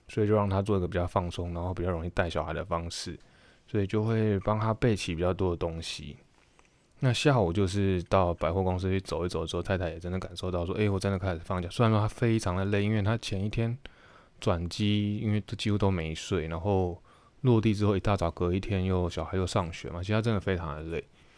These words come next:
所以她甚至在陪我等那个在办门号的时候，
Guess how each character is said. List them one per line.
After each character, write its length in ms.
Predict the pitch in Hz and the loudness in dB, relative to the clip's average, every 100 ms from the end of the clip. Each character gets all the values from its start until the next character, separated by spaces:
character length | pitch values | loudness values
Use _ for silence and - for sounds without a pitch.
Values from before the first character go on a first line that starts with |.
| - _ | -20 _
所 160 | - 120 | 0 2
以 60 | |
她 200 | 113 113 | 4 2
甚 220 | 104 117 101 | 2 0 0
至 160 | 107 | 0
在 220 | 101 98 | 2 2
陪 160 | 95 98 | 2 0
我 120 | 92 | 0
等 360 | 92 87 80 76 | 0 -2 -4 -6
那 100 | 85 | -6
个 180 | 87 82 | -4 -4
在 140 | 95 92 | -2 0
办 180 | 92 | 0
门 240 | 90 80 82 | -2 -6 -6
号 180 | 92 85 | -6 -6
的 80 | |
时 200 | 82 - | -8 -8
候， 200 | 87 85 | -6 -8